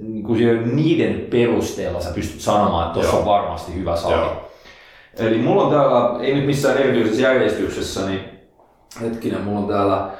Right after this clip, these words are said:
Speaker 1: Meiersi, voimalaitos Merihaga, sitten on voimalaitos Roba, P T V Kymi, se, ö, Tampereen versio, ei kun mikä Porvoon versio.
Speaker 2: Porvoo, joo.
Speaker 1: Porvoo, joo. Pitkussakin on uusi, mut siellä mä en käynyt
Speaker 2: Joo.
Speaker 1: kertaakaan.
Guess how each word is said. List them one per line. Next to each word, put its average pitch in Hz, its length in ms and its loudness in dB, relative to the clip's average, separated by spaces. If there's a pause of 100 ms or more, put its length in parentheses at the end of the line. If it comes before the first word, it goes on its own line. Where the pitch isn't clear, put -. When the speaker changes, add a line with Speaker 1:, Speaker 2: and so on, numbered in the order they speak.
(260)
Speaker 1:
Meiersi, 139 880 2
voimalaitos 123 500 2
Merihaga, 113 540 2
sitten 113 240 -2
on 107 80 2
voimalaitos 110 560 0
Roba, 110 400 4
P 101 60 -4
T 123 280 2 (160)
V 98 200 2
Kymi, 98 180 0
se, 95 100 0
ö, 90 140 0 (720)
Tampereen 95 560 2
versio, 92 560 -2
ei 117 100 2
kun 104 200 -2
mikä 117 180 -2
Porvoon 120 460 0
versio. - 720 -6
Speaker 2:
Porvoo, 87 280 0
joo. - 120 -12
Speaker 1:
Porvoo, - 420 2
joo. - 280 0 (140)
Pitkussakin 107 560 0
on 104 80 4
uusi, 104 180 2
mut 98 120 -6
siellä 110 220 2
mä 92 120 -2
en 85 60 -6
käynyt 90 340 -4
Speaker 2:
Joo. 82 100 0
Speaker 1:
kertaakaan. 78 600 -2